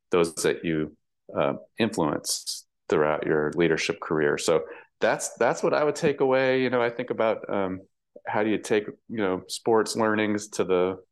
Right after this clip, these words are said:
management, um, uh, you know, you know, uh, just toolbox all the time. So I appreciate the,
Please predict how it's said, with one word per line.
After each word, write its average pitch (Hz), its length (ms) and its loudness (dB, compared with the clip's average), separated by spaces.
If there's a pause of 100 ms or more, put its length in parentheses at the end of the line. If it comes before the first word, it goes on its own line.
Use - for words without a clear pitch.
(240)
management, 101 640 -2 (120)
um, 87 420 0 (920)
uh, 50 340 0
you - 140 -2
know, 92 160 -4
you 101 120 0
know, 87 300 2 (240)
uh, - 240 0 (160)
just - 300 -12
toolbox 101 600 2
all 101 140 2
the 98 80 -2
time. 98 460 0
So 110 100 2
I 110 60 4
appreciate 117 640 -2
the, 107 120 2